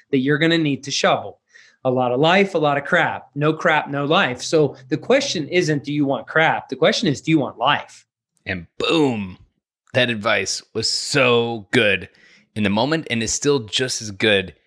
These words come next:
Speaker 2: here on August thirteenth, twenty twenty-one.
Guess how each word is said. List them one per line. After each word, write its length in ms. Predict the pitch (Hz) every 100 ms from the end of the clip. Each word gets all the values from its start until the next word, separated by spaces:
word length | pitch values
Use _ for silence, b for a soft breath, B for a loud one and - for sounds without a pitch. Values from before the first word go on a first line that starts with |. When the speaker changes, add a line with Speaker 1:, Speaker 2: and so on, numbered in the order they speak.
| _ _
Speaker 2:
here 480 | - 110 95 71 - _ _ _ _ _ _ _ -
on 140 | 107
August 340 | 107 104 95
thirteenth, 380 | 110 95 - 92
twenty 240 | - 90 90
twenty-one. 420 | 87 - -